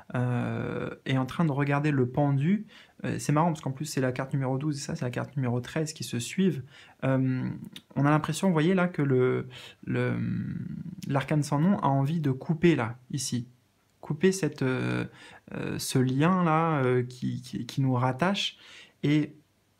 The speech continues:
il est possible justement que ces communications qui vont, euh, amener des changements importants, mais aussi nécessaires,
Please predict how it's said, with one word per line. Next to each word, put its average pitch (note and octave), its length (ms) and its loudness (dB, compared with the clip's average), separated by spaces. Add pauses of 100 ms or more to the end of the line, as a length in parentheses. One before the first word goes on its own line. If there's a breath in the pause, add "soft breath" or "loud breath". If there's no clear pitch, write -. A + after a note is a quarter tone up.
(560)
il D3+ 100 6
est D#3 60 6
possible F3+ 480 0 (400)
justement D#3+ 360 2
que F3 120 -2
ces C#3+ 200 0
communications F3 760 4
qui C#3+ 240 -4
vont, C3+ 380 0
euh, B2+ 260 0 (340 loud breath)
amener D3 280 2
des B2+ 160 0
changements D#3+ 840 2
importants, D#3 720 0 (400 loud breath)
mais C#3 220 4
aussi D#3 340 -2
nécessaires, D3 760 0